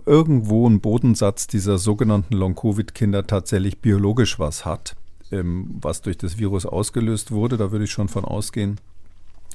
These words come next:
dann kann man eigentlich plausibel sagen, ähm, wird die Impfung auch einen Teil dieser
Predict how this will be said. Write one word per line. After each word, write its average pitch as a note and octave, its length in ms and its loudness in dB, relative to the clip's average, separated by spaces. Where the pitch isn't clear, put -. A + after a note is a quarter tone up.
dann G#2 240 2
kann G#2+ 160 2
man A2+ 120 4
eigentlich G2+ 300 0
plausibel F#2+ 480 0
sagen, F2 400 0
ähm, F2+ 340 2
wird G#2 180 2
die A2 200 2
Impfung A2 380 4
auch - 260 -2
einen G2+ 140 2
Teil F#2+ 360 2
dieser G2 520 2